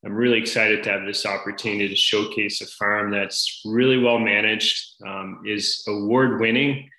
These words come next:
They've had, have many individual cows who've won high production awards, as well as the farm itself has rated very well in Canada as far as, uh, management index goes with Lactanet. So,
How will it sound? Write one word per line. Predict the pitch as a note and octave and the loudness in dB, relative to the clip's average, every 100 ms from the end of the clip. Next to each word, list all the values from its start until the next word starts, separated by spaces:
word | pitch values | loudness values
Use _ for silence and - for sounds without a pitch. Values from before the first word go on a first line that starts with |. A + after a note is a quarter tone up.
| _ _ G2 | _ _ -8
They've | G#2 | -6
had, | G#2+ G2+ G2 - | -2 0 0 -4
have | A2 G#2 F#2+ | -4 -2 0
many | A2 A2+ A2+ - - - | 2 2 0 -4 -14 -4
individual | A2+ A2+ A2 A2+ B2+ A#2+ - | 0 2 2 2 2 2 0
cows | G#2+ G#2+ A2+ | 0 2 0
who've | A2+ G2+ G2+ | -4 -6 -6
won | G2+ G2 G2 | -6 -6 -6
high | G#2 G2+ - | -4 -2 -2
production | G2+ G2 - G#2 G2+ | -2 0 0 0 -2
awards, | G2+ G2+ G2 - | -2 -2 -2 -4
as | G2 - | -8 -6
well | G#2 G2+ G2 | -2 0 -2
as | F#2+ - | -6 -8
the | |
farm | - - G#2+ G2 | -6 -2 -2 -2
itself | G2 - A2+ G#2 G2 - - _ - _ - | -4 -2 0 2 0 -4 -16 _ -20 _ -6
has | G#2 G2+ | -4 0
rated | G#2+ G#2+ G#2 - - | 2 2 0 -2 0
very | C3 C3 A#2 | 4 4 4
well | G#2+ G#2 G#2 - - - _ - | 2 2 0 -4 -16 -20 _ -4
in | G#2+ A2 | -2 -2
Canada | - A2 G#2+ G2+ F#2+ F#2+ | -2 0 2 0 0 -2
as | G2+ - | -4 -4
far | G#2 G2 G2+ | -2 -2 0
as, | G2 - - G2+ | 0 0 -2 -8
uh, | G2 F#2+ _ _ | -10 -12 _ _
management | G#2+ G#2 G#2+ G#2 G2+ G2 | -2 0 2 0 -2 -6
index | G#2 G#2 G2 F2+ - - | -6 -4 -4 -4 -6 -6
goes | G2 G2 F#2+ - - - _ - | -6 -4 -4 -6 -12 -20 _ -8
with | G#2 G2+ | -6 -2
Lactanet. | F#2+ - - G2+ F#2+ G2 - - - - _ _ | -2 -2 -2 -2 -2 -6 -12 -20 -20 -20 _ _
So, | - G#2+ G#2 F#2+ - | -2 2 0 0 -6